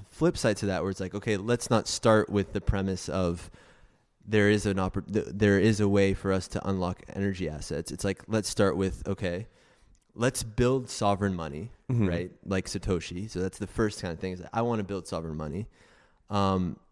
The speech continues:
Speaker 1: and then let's find a way to then build sovereign money while keeping in mind that there are also underutilized and stranded energy assets,
Speaker 2: Mm-hmm.
Speaker 1: right? And so why not unlock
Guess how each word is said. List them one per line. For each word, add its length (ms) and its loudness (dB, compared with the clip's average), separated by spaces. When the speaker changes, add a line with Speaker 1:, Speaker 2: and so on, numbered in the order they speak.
Speaker 1:
and 160 4
then 180 4
let's 220 2
find 400 2
a 80 4
way 320 4
to 160 -6
then 300 0
build 360 4
sovereign 400 -2
money 260 -2
while 160 0
keeping 400 -2
in 140 2
mind 400 2
that 180 -2
there 140 2
are 80 4
also 640 2
underutilized 920 -4
and 140 -6
stranded 360 -2
energy 380 -2
assets, 600 -8
Speaker 2:
Mm-hmm. 220 -6
Speaker 1:
right? 220 0
And 140 0
so 180 4
why 320 4
not 300 0
unlock 720 0